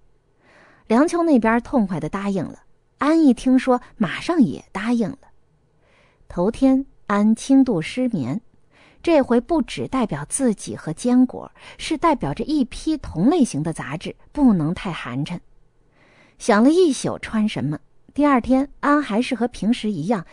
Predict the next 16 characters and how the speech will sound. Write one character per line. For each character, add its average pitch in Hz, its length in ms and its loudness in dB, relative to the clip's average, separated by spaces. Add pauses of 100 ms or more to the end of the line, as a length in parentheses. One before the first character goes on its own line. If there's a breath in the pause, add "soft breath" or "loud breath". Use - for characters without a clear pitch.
(180 soft breath)
白 208 200 0
衬 254 260 2
衫 262 200 0
黑 285 200 -4
长 185 300 -6
裤， 240 220 -8 (440 loud breath)
和 254 220 0
秋 359 320 -2
姐 - 260 -8 (120)
撞 202 260 -4
的 - 80 -18
是 - 240 -10
严 165 280 0
丝 214 240 -4
合 143 240 -10
缝。 - 220 -8